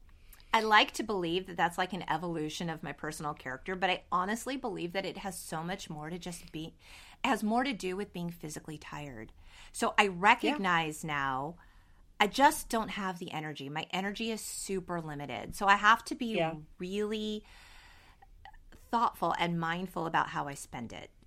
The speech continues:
Speaker 1: So
Speaker 2: Yeah.
Speaker 1: if this is gonna require a vast amount of my energy, I just can't do it. Because I run
Speaker 2: Yeah.
Speaker 1: out. I literally run out.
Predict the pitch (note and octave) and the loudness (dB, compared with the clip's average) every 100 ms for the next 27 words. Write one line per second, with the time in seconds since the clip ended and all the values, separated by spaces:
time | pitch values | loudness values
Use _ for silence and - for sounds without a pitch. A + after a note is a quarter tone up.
0 | - - - - - - G#3 F#3+ F#3 F3 | -20 -20 -20 -16 -6 2 6 8 8 6
1 | - F#3+ A3 A3+ B3 C4+ B3 A#3 - F3+ | 2 0 0 -2 0 2 2 0 -2 0
2 | F3 F3+ G3 - D#3 C#3+ D#3 - F3 D#3 | 2 4 2 0 0 0 0 -2 -4 -2
3 | E3 E3 D#3 C3 C#3 D#3 G3 A3 - D#3+ | -4 -4 -6 -6 -8 -6 -4 -4 -4 -4
4 | D#3+ - - B2+ - A#2+ B2+ G#2+ - - | -6 -12 -12 -14 -14 -12 -10 -8 -10 -12
5 | - - - - - - - B3 D4 D4+ | -16 -18 -20 -20 -20 -2 0 4 6 6
6 | C#4 D#4 E4 E4+ F#4 B3 - - A#3 A#3 | 6 6 6 10 10 10 6 6 8 8
7 | A3+ A#3+ A#3 A3+ A3 G#3+ E3+ D#3+ D3 A2 | 4 4 4 4 4 2 2 2 2 2
8 | D#2 C#2+ - | 0 -4 -12